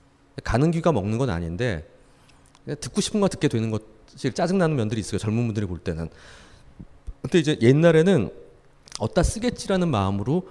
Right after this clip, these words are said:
랜덤 정보들도 다 받아들였어. 보고서는 쓸모없으면 버려. 이런 식의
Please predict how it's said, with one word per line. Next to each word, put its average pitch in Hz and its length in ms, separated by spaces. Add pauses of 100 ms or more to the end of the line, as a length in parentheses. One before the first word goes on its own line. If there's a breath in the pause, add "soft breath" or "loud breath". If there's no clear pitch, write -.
랜덤 143 460
정보들도 120 440
다 - 220
받아들였어. 123 720 (300 loud breath)
보고서는 123 480
쓸모없으면 202 400
버려. 120 240
이런 147 260
식의 147 260